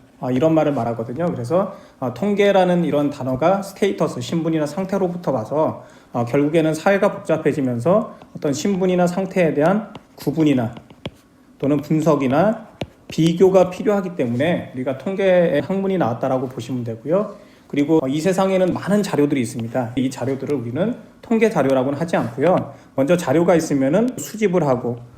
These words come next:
조사를 한 다음에, 어, 그 자료에 대해서 정리를 해야지만, 아, 이렇게 정리하는 단계까지 해서 우리가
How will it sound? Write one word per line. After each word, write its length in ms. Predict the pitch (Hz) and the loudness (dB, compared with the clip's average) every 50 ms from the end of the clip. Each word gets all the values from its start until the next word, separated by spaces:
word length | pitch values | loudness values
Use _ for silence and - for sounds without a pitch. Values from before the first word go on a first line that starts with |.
| - - - | -20 -20 -4
조사를 420 | - - 143 139 - 160 165 156 | 0 0 2 2 4 4 4 4
한 100 | 147 143 | 2 2
다음에, 600 | 131 127 113 110 110 120 151 170 156 117 - - - - - - - _ _ - | 0 0 0 0 0 2 2 2 2 0 -2 -8 -16 -20 -20 -20 -20 _ _ -10
어, 160 | - 123 117 117 | -6 -6 -6 -4
그 220 | - - 156 165 | -2 0 2 2
자료에 380 | 160 - - 127 147 147 143 131 | 2 0 0 2 4 4 4 4
대해서 220 | 131 127 160 151 | 4 2 2 0
정리를 520 | - - 143 151 170 180 190 190 185 190 170 | 0 0 0 2 4 4 4 4 4 4 6
해야지만, 680 | 190 196 190 175 - - 117 127 143 151 127 107 - - - - _ _ _ | 6 6 4 4 2 -2 -4 -2 -2 -4 -4 -6 -10 -14 -20 -20 _ _ _
아, 140 | - 123 123 | -6 -4 -4
이렇게 200 | 131 139 127 131 | -4 -2 -4 -4
정리하는 540 | - - 139 156 170 185 185 175 180 180 175 | -2 0 0 2 2 4 4 4 4 2 0
단계까지 540 | 175 139 135 143 147 151 - 143 139 147 131 | -2 0 0 0 2 2 2 0 2 2 0
해서 160 | 123 120 156 | 0 0 0
우리가 540 | 127 113 117 113 160 180 214 - - - - | -2 -2 0 2 2 2 2 0 -2 -8 -18